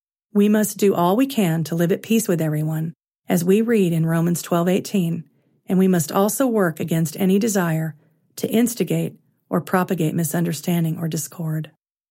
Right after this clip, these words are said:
Extending armfuls of olive branches is more valuable than making our points in social media or in discussions or activities where disagreements arise. The most important reason for adopting a peacekeeping lifestyle involves the give and take of forgiveness.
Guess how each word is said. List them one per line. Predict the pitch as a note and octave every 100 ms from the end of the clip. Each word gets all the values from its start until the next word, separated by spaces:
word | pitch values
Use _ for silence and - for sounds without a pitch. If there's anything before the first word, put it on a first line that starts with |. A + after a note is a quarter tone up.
| _
Extending | A3 - B3 C#4 D4
armfuls | B3 C4+ C4+ C#4+ C#4+
of |
olive | - G3 F#3+ E3+
branches | E3 D#3 D#3 E3+ D#3
is | F#3
more | F#3 G3
valuable | G3+ F#3 F3 D#3+ E3 E3 _
than | - F3+
making | E3+ E3+ G#3
our | G#3
points | A#3 - F3 F#3+ -
in | G3+
social | E3 E3+ E3+ F#3+
media | F#3 F3 E3 E3 -
or | G3
in | F#3+
discussions | G3 - G3+ G3 A#3
or | A#3
activities | A3 A#3 - F#3 E3 D#3+ E3+
where | F3
disagreements | E3 D#3 F3+ F3+ F3 E3+ -
arise. | F3 E3+ E3 D#3+ - _ _ _ _
The | G3+
most | G#3+ G#3
important | G3 - D4 F4 F3
reason | E3 D#3 E3+
for | D#3+ F3
adopting | E3 D#3+ D#3+ F3
a | - G3
peacekeeping | - A3+ - F#3+ F#3
lifestyle | F3 F3+ G3+ - F3 E3 E3 -
involves | G3 G3+ A#3 C4
the | C#4+
give | B3 A#3+
and | B3+
take | B3 F#3 - - -
of | D#3+
forgiveness. | E3+ E3 D#3+ E3 E3 -